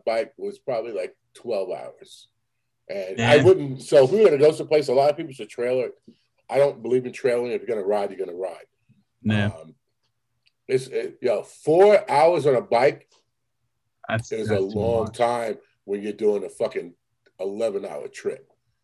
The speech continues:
Speaker 2: Yeah.
Speaker 1: So, uh, my max was, like, four hours. Matter of fact,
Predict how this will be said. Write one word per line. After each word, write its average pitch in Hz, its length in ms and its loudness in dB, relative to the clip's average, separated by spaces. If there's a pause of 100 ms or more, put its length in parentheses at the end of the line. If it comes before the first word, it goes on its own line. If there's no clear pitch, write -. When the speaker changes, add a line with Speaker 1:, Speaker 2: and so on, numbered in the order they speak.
(380)
Speaker 2:
Yeah. 101 120 -10
Speaker 1:
So, 90 300 -6 (120)
uh, 117 100 -4 (160)
my 135 220 2
max 135 400 -2
was, 104 120 -10
like, 95 200 -10 (180)
four 117 320 -2
hours. 101 420 -6 (280)
Matter 131 180 -4
of 127 60 -18
fact, 139 400 -2